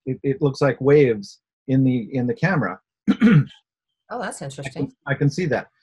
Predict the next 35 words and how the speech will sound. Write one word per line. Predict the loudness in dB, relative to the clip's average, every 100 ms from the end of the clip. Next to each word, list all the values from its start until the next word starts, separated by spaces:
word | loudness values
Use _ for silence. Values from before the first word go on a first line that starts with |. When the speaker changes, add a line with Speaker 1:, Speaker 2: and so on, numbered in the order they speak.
| _ _ _ 0
Speaker 1:
And | 2
so | 4 4
I | 6
know | 6 4 2
that | 4
those | 4 4
particular | -2 -2 0 2 2
L | 2 2
E | 0
D | -2 -2 -4 -6
bulbs | -2 0 0 -4 -2
need | 0 0 -2
to | -4
have | -2 -2 -2
more | -2 -2
capacitance, | -4 -4 -4 -6 -6 -4 -2
and | 0
then | 2
they'll | 0
be | 0 -2
just | -4 -6
fine. | -4 -4 -8 _ _ _
There's, | -10 -10 -6
there's | -6 -6 _ -4
nothing | -4 0 0
wrong | 2 0
with | -2
the |
bulbs | -2 -2 -2
Speaker 2:
So | -4
Speaker 1:
themselves. | -6 -8 -10 -12
It's | -18 -10
the | -6 0
power | 0 0
supply. | -4 -12